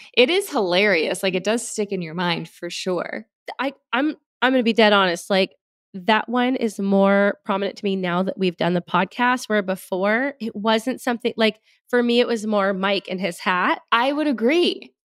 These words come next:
Speaker 2: I had no idea there's a whole, there's a whole world out there surrounding this line right here.
Speaker 1: Yeah, I'm surpri-, I'm actually surprised that, like, that made it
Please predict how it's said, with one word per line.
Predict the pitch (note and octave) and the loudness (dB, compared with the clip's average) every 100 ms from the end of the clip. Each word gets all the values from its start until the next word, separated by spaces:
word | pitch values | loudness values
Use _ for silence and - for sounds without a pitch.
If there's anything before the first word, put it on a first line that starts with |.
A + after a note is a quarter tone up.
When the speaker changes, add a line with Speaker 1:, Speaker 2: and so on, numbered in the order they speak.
| - | -14
Speaker 2:
I | G#3+ G#3+ | -2 0
had | G#3 A#3 | 2 2
no | G#3 G#3+ | 4 6
idea | G#3+ G3+ A3 G#3+ | 6 4 4 4
there's | G#3+ | 4
a | G#3+ | 0
whole, | G3 G#3 G3+ G3 G3 G3 G3+ _ _ | 0 2 4 6 4 2 -2 _ _
there's | A3+ | -2
a | A3 | 4
whole | A#3 | 4
world | F#3 A3 A3 | 4 4 4
out | E3+ - | 0 0
there | F3 | -4
surrounding | F3 - F#3+ F#3+ F#3 E3+ E3 - D3+ | -4 -6 -4 -2 -2 -2 -6 -10 -8
this | F#3 D#3+ - - - _ - | -2 -2 -4 -12 -18 _ -6
line | E3 C3 C#3 - - | -2 -2 -4 -10 -2
right | F3 | -2
here. | F3 C#3+ D#2+ | 0 -2 2
Speaker 1:
Yeah, | C4+ D4 | 2 4
I'm | C4 F4 | 2 -2
surpri-, | - B4 - C4+ | -2 -4 -2 0
I'm | A#3+ C#4 | 0 0
actually | D4+ - F4+ | -2 -2 -2
surprised | F4+ F#4 C4 A#3+ A#3+ | -2 -2 0 0 2
that, | |
like, | - G3+ | 0 0
that | G3 G3 F#3+ | 2 2 2
made | G#3 G#3+ G#3 | 2 2 4
it | G#3 G3+ | 2 0